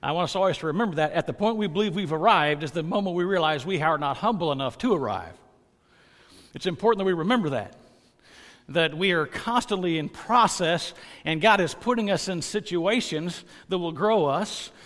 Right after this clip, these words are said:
and He is expecting things of us that will grow us if we'll simply be obedient and do those things. So that's kind of where we're landing today. We're gonna be talking about this person, Peter, uh, for quite some time, probably six weeks, I believe it is.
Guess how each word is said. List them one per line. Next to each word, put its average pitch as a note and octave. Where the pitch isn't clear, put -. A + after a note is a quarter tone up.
and F3
He G3+
is D#3
expecting G#3+
things F#3
of A3+
us E3+
that G3
will F#3
grow F#3+
us F3+
if C#3
we'll F#3
simply F#3
be E3
obedient F#3
and F#3
do B3+
those F3
things. C#3+
So B3
that's B3+
kind C4
of G3+
where G#3+
we're G#3+
landing A3
today. E3+
We're F#3+
gonna G#3
be F#3+
talking A3+
about E3
this E3
person, F3+
Peter, G3
uh, E3+
for G#3
quite G3+
some G3
time, G#3+
probably F#3+
six -
weeks, A3+
I F3
believe F3+
it E3+
is. G3